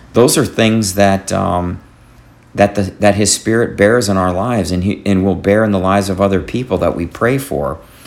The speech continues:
And I think we simply just need to ask. We need to just come to God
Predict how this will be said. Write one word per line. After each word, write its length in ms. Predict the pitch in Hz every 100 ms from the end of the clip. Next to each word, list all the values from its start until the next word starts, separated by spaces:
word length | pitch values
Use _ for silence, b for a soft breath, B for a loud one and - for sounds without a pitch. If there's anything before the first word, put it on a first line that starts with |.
| B B B
And 120 | 104
I 80 | 180
think 300 | 226 139 104
we 100 | 104
simply 420 | - 127 123 113
just 420 | 87 107 131 -
need 200 | 110 110
to 180 | 90 -
ask. 480 | 95 110 78 - -
We 120 | 98
need 200 | 135 165
to 60 | 104
just 280 | 85 92 -
come 220 | 113 135
to 60 |
God 460 | 110 98 92 92 101